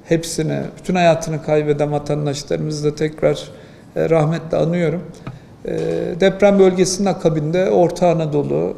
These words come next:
e, Karadeniz, Ege, Trakya, e, ve, e, bu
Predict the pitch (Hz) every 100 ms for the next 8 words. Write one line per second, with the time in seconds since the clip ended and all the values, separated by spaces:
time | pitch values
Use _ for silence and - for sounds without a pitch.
0 | - 175 160 160 160 - 170 170 160 147
1 | 143 135 - - 170 156 151 147 - 170
2 | 165 160 - 160 139 151 - - 170 180
3 | 180 180 190 185 180 175 202 196